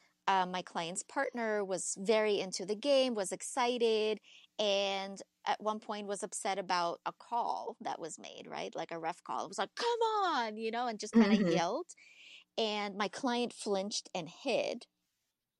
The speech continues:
Speaker 1: And
Speaker 2: Mm-hmm.
Speaker 1: so my client was not replaying the visual images of what happened to her in the past,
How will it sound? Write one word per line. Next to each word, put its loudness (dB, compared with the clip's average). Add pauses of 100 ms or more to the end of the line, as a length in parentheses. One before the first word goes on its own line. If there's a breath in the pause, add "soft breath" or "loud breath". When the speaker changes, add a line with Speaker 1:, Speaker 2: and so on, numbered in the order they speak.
(300)
Speaker 1:
And 2
Speaker 2:
Mm-hmm. -4 (180)
Speaker 1:
so 2
my -4
client -6
was -4
not 0
replaying -4
the 2
visual -2
images -6
of -8
what -2
happened -6
to -10
her -8
in -14
the -12
past, 2